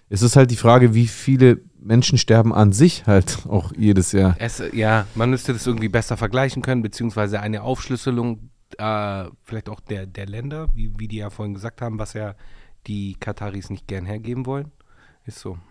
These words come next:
Speaker 2: Also es
Speaker 1: Ich find's, ich find's
Speaker 2: ich
Speaker 1: schwier-, schwierig, einfach mit der Todeszahl zu hantieren. Ich
Speaker 2: Darf
Speaker 1: find
Speaker 2: ich da was?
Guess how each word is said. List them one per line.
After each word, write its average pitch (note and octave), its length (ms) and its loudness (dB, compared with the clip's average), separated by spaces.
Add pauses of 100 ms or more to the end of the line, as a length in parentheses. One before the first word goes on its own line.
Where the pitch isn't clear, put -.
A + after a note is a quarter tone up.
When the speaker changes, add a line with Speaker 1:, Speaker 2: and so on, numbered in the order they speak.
(240)
Speaker 2:
Also G#2+ 220 -10
es - 300 -16 (300)
Speaker 1:
Ich G#2+ 120 2
find's, D#3+ 220 4
ich C#3 200 6
find's C3+ 160 4
Speaker 2:
ich C#3+ 60 0
Speaker 1:
schwier-, C#3+ 300 2
schwierig, B2+ 520 4
einfach G#2 200 6
mit G2+ 160 6
der G2 100 6
Todeszahl G#2+ 540 4
zu G#2+ 180 4
hantieren. F#2 360 6
Ich F#2 60 4
Speaker 2:
Darf E3 100 4
Speaker 1:
find A#2+ 100 4
Speaker 2:
ich - 80 -10
da A#2+ 120 -2
was? - 340 -10